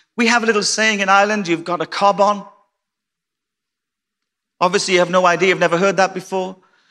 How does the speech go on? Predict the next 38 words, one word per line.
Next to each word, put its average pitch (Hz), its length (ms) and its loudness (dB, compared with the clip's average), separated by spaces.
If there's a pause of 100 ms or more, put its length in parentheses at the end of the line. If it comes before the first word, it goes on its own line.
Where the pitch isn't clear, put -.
(260)
What, 247 180 0
what 247 80 2
about 240 220 0
this 214 180 -2
one? 202 120 -4
If 196 100 -4
you 208 60 -2
come 214 180 0
from 214 160 -4
the 208 60 -2
Midlands, 208 420 -2
"You've 190 120 -6
got 180 180 2
a 175 40 2
bag 185 320 2
on." 190 280 -2 (3000)
Okay, - 300 -4
what 269 260 0
it - 80 -6
basically 233 400 0
means 202 240 -2
is 185 160 0
you're 202 140 0
in 214 100 2
a 208 60 2
bad 190 260 2
mood. 170 380 -2 (1300)
Oh, - 380 -4
it's - 140 -12
revelation. 170 680 0
Look 208 180 -2
at 160 100 -2
this. 202 200 0
It's 165 120 -4
just 170 220 -4
revelation. 214 640 2
<gasps> - 40 -6
Oh, 233 760 0